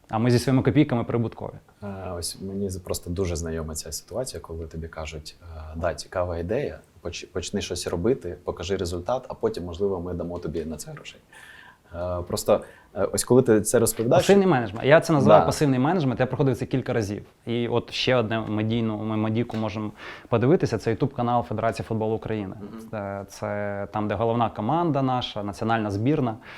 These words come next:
Speaker 1: Коли вже трендець у нас було там під триста тисяч підписників, е, у них було десь п'ятдесят-шістдесят тисяч. Це були чемпіонати Європи, відбірні матчі. Ну, це в тебе доступ до всіх суперзірок,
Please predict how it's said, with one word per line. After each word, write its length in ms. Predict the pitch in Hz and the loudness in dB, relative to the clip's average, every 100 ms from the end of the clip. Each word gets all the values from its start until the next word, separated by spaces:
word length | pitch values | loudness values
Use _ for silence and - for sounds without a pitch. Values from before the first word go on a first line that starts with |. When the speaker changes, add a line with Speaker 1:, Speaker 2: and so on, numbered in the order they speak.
| - - - - | -16 -16 -18 -4
Speaker 1:
Коли 200 | 117 135 | 4 8
вже 120 | 135 | 8
трендець 380 | 120 123 131 131 | 6 4 4 4
у 40 | |
нас 160 | 117 117 | 0 0
було 220 | 107 113 | 0 0
там 180 | 110 101 | 0 -2
під 140 | 117 | 0
триста 260 | - 135 123 | 4 2 2
тисяч 260 | 117 113 - | -2 -4 -4
підписників, 600 | 117 196 196 160 - 110 - _ - - - _ - | -2 -2 -2 -4 -6 -10 -12 _ -20 -20 -20 _ -14
е, 300 | - 107 104 107 | -8 -4 -4 -2
у 80 | 120 | 4
них 180 | 151 131 | 6 6
було 200 | 117 123 | 2 2
десь 160 | 107 | 0
п'ятдесят-шістдесят 800 | - 110 104 123 - 107 104 110 | -2 -2 0 -2 -2 -4 -2 -6
тисяч. 440 | - 104 - - - | -6 -8 -8 -14 -4
Це 140 | 120 | 0
були 260 | 113 131 143 | 4 6 6
чемпіонати 560 | 127 117 120 135 135 | 4 0 0 0 0
Європи, 600 | 120 113 113 110 - 101 | 0 0 0 0 -2 -4
відбірні 460 | 98 107 117 113 131 | -2 0 0 2 2
матчі. 400 | 120 107 104 - | 2 0 -4 -2
Ну, 100 | 120 | -4
це 160 | - | 0
в 40 | 127 | -2
тебе 360 | - 139 139 | 6 8 8
доступ 420 | 123 127 151 - 117 | 8 8 6 4 0
до 120 | 123 | -2
всіх 320 | - - 160 | -2 0 0
суперзірок, 840 | - - 180 139 107 113 98 - | 2 4 6 6 2 0 -2 -6